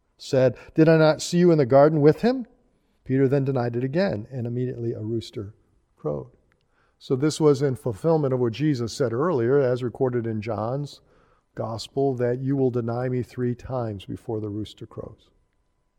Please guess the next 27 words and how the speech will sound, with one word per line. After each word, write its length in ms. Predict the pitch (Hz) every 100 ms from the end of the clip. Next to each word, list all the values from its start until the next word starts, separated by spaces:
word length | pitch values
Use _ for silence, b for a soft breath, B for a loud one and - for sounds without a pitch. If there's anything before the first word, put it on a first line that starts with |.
| _ _ _ _ -
Now, 240 | 165 170
the 120 | 156
significance 640 | - 170 196 202 208 180 -
of 140 | 131
this, 540 | 123 110 - - - - B B B -
and 140 | 151
then, 140 | 165 165
of 140 | 143
course, 320 | - 160 139
in 140 | 147 123
John's 340 | 156 165 151
gospel, 460 | 160 139 131 - 127
we 160 | 131
have 360 | 110 160 143 123
how 380 | 127 139 127 123
Jesus 600 | 104 156 160 151 135 -
reinstates 580 | 147 135 - 151 131 -
Peter 560 | - 170 147 107 104 b b b -
by 120 | 127
giving 360 | 123 143 143 131
him 140 | 139
an 60 | 123
opportunity 580 | 123 - - 147 131 113
to 100 | 117
say 260 | - 123
that 160 | 120 107
he 220 | 127